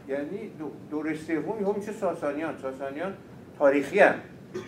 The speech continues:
اه، اساطیری و، اه، یا صد درصد افسانه‌ای نیستن، ولی که،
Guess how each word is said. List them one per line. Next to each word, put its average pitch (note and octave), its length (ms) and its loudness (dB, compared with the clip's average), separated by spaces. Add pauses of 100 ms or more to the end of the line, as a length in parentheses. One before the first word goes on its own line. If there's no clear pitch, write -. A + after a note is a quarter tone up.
(280)
اه، B2+ 500 -4
اساطیری C#3 560 -4
و، F3+ 80 -4
اه، D3+ 120 -4 (440)
یا C3+ 180 -4
صد C3 240 -4
درصد B2+ 360 -8
افسانه‌ای B2+ 520 -6
نیستن، F#3+ 360 -8 (760)
ولی F#3+ 280 -2
که، A3 120 -2